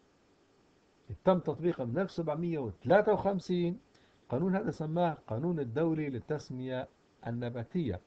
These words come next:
International Code of Botanical Nomenclature، International Code of Botanical Nomenclature. فاختصار آي سي بي إن، ال I International، ال C من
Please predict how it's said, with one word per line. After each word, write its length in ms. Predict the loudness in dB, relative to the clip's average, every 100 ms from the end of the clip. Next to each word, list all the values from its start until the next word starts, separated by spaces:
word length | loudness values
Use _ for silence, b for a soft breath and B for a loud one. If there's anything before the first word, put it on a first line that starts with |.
| b b b b
International 720 | -6 -4 -2 -2 -2 -4 -4 0
Code 320 | 6 6 6 0 _ _ _
of 80 | -4
Botanical 640 | -2 -2 -2 -2 -4 -6 -6 -10 _ _ _
Nomenclature، 720 | -6 -2 0 0 -4 -4 -10 -12 _ _ _ -16
International 640 | -10 -6 0 -2 -2 -6 -4 2
Code 220 | 2 2 -6
of 80 | -8 -6
Botanical 500 | -4 -4 -4 -6 -6 -10
Nomenclature. 640 | -8 -4 -2 -2 -4 -6 -10 -12 b b _ _
فاختصار 960 | -2 -2 -6 -10 -8 -2 4 4 2 0
آي 280 | 2 2 2
سي 400 | -4 -6 -6 -6 -10 _
بي 220 | -4 -4 -6 -4
إن، 160 | -4 -6 -14 _ _ _ _
ال 120 | -10
I 500 | 2 4 2 -2 _ -8
International، 720 | -6 -6 -6 -6 -6 -4 -4 -8 b b _ _
ال 80 | -10
C 180 | -10 -6
من 320 | -4 -4 -6